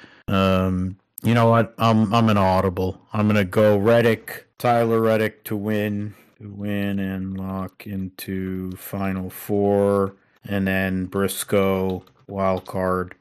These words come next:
stays, uh, because it's one of his best racetracks. Uh, he qualified halfway decent, but then the car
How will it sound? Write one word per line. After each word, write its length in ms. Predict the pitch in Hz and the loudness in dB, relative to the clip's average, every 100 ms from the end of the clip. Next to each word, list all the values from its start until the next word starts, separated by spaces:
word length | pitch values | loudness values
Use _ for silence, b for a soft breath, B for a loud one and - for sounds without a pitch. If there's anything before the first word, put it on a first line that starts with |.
| _ - | _ -10
stays, 800 | - - 104 98 95 95 92 - _ - | -6 2 4 4 4 0 -2 -12 _ -10
uh, 240 | 98 98 | -6 -6
because 380 | 95 98 98 95 | -6 -6 -4 -4
it's 160 | 92 - | -6 -2
one 160 | 101 | -2
of 60 | 95 | 0
his 160 | 95 | -2
best 300 | 95 98 - | -2 -2 -2
racetracks. 840 | - 98 95 - 98 92 90 - - B B _ | -2 0 0 -2 0 0 -2 -8 -14 B B _
Uh, 120 | 107 | 2
he 100 | 104 | 4
qualified 880 | 101 123 127 131 123 127 117 113 107 - _ _ | 4 4 6 8 6 6 6 6 2 -8 _ _
halfway 580 | - 117 113 - 110 104 | 0 2 2 2 2 2
decent, 680 | 98 107 110 - 107 104 101 - | 2 2 2 0 0 0 -2 -6
but 260 | - 95 - | -8 -8 -4
then 180 | 104 98 | -2 -2
the 100 | 95 | -4
car 580 | - 101 98 95 95 | 0 2 2 2 0